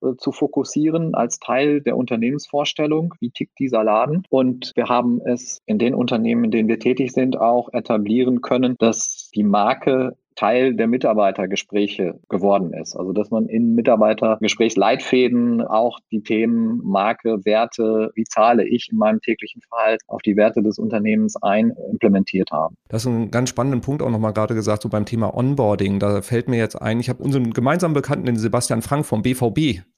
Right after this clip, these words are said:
Speaker 1: Ja.
Speaker 2: hatte ich auch im Podcast.
Speaker 1: Mhm.
Speaker 2: Und der hatte erzählt, dass es bei denen halt eben auch so eine Markendusche gibt am Anfang.
Speaker 1: Mhm.
Speaker 2: Also wirklich, die werden,
Speaker 1: Ja.
Speaker 2: erstmal werden quasi alle in schwarz-gelb eingekleidet,
Speaker 1: <laughs>
Speaker 2: gehen einmal, werden durch die Stadt, durch alle wichtigen Stationen, wo war die Gründung, wo sind die Meisterfeiern et cetera geführt. Also dass man wirklich auch so diese Marke direkt erlebt und einatmet.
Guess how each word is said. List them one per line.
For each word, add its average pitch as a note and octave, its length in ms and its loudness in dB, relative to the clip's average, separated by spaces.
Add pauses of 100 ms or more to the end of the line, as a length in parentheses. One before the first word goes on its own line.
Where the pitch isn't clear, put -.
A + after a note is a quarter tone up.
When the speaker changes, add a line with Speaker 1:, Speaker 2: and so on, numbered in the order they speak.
Speaker 1:
Ja. C3+ 80 6
Speaker 2:
hatte A#2 100 2
ich A2+ 80 -6
auch G#2 120 -2
im A2 80 -2
Podcast. B2+ 500 -2 (100)
Speaker 1:
Mhm. C3 180 4
Speaker 2:
Und C3+ 180 2
der D3+ 240 0
hatte G3 220 -4
erzählt, B2+ 580 -4
dass C3+ 120 2
es D3+ 80 -2
bei B2 140 -2
denen C#3 260 -2
halt D#3 120 -2
eben E3 180 -2
auch - 180 -4
so C3 100 -4
eine B2+ 100 0
Markendusche C#3 960 -4
gibt G2+ 220 -6
am G2 140 -8
Anfang. B2 480 2
Speaker 1:
Mhm. C#3+ 60 6
Speaker 2:
Also A#2+ 200 4
wirklich, C#3 240 -4
die B2 140 -4
werden, C3 340 2
Speaker 1:
Ja. - 60 -6
Speaker 2:
erstmal C#3 340 0
werden C3 200 0
quasi C3+ 260 0
alle C3+ 160 0
in C3+ 80 0
schwarz-gelb C3+ 520 0
eingekleidet, C#3+ 680 0
Speaker 1:
<laughs> - 260 -4
Speaker 2:
gehen C#3 220 -2
einmal, C3 440 0
werden C#3 160 2
durch D3 120 0
die C#3+ 100 -4
Stadt, C#3 240 -2
durch C#3+ 160 -2
alle C3+ 180 0
wichtigen D3+ 520 -2
Stationen, D3 760 -2
wo D3 180 0
war C3+ 120 0
die C3+ 100 -2
Gründung, D#3 420 0
wo C#3+ 100 0
sind C#3 140 -2
die C3 40 -2
Meisterfeiern C#3+ 600 -2
et C3 100 -4
cetera C3 460 -2
geführt. C3+ 420 -2
Also C#3 120 2
dass C#3 140 2
man C3+ 160 0
wirklich D#3 240 -4
auch C3+ 100 0
so C#3 100 0
diese C3 200 -2
Marke B2 640 -2
direkt B2 300 -4
erlebt A#2 460 -2
und B2+ 260 -2
einatmet. A#2+ 540 -2